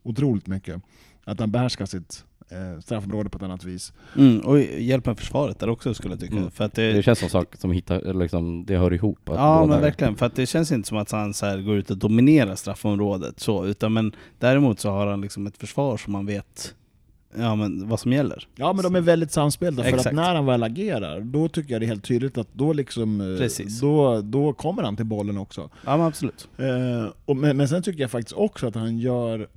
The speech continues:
Speaker 1: eh, betydligt fler av den här typen av räddningar på, på den typen av skott som vi alla varit inne på, att han kanske har släppt in lite för, för lätt tidigare, alltså.
Speaker 2: Mm.
Speaker 1: Så att, eh, eh, ja,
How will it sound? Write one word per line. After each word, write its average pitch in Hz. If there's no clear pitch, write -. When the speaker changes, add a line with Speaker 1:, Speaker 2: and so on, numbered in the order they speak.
Speaker 1:
eh, 113
betydligt 117
fler 117
av 110
den 113
här 110
typen 107
av 107
räddningar 107
på, 110
på 123
den 117
typen 107
av 107
skott -
som 110
vi 110
alla 117
varit 135
inne 101
på, 92
att -
han 101
kanske 110
har 107
släppt -
in 160
lite 98
för, 98
för -
lätt 143
tidigare, 87
alltså. 85
Speaker 2:
Mm. 107
Speaker 1:
Så 131
att, 120
eh, 123
eh, 87
ja, 135